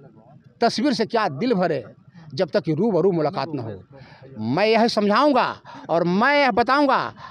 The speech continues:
और लालू प्रसाद जी के विचारों को जन जन के कलेजा में ज़बरदस्ती घुसाऊंगा और समझाऊंगा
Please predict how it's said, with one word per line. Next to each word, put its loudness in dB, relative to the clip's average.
और -2
लालू 2
प्रसाद 0
जी 0
के 4
विचारों 2
को 4
जन 2
जन 2
के 2
कलेजा 4
में 0
ज़बरदस्ती 0
घुसाऊंगा -10
और 4
समझाऊंगा 2